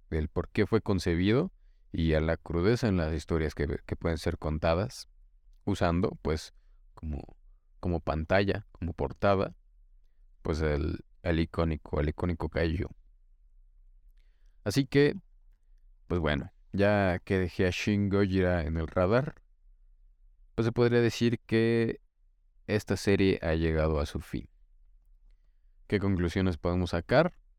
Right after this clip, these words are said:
Pues que Godzilla es uno de los más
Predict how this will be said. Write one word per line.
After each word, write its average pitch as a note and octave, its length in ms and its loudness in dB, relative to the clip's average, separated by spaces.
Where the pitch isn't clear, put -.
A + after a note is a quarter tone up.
Pues B2 140 -2
que B2+ 120 4
Godzilla A#2 680 2
es - 580 -4
uno A2+ 240 2
de F#2+ 100 4
los F2 240 2
más G2 500 -2